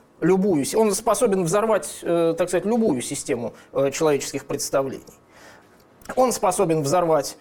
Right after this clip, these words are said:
э, систему религиозных представлений. Да? Э, не случайно,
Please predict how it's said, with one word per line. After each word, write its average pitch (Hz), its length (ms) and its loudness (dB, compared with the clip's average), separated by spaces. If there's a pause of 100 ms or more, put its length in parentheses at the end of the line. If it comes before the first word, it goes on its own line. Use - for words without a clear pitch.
э, 170 140 4
систему 180 420 -2
религиозных 202 560 2
представлений. 170 800 -2 (200)
Да? 226 300 0 (180)
Э, 151 400 4
не 175 120 0
случайно, 180 560 2